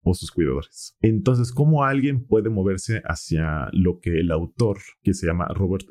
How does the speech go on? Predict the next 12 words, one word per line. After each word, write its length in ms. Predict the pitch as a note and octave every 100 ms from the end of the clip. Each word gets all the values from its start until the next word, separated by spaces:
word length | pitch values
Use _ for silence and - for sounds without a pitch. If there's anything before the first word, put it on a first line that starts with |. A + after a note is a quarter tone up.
| -
Glover, 380 | G#2 A2 F2 G2+ -
llama 640 | G#2+ G2+ A2+ A2+ E2 B2 - -
o 100 | A2
define 400 | F3+ A2 G#2 G2+
como 340 | G2+ F2+ D#2+
el 160 | G#2 F#2
hombre 460 | G2+ G2+ G#2 G#2 -
integrado 500 | F#2+ D#2+ - - -
o 140 | A2 G#2
la 160 | F2+
persona 440 | E2+ - A2 G#2 G#2
integrada, 480 | F2 D#2 D2+ -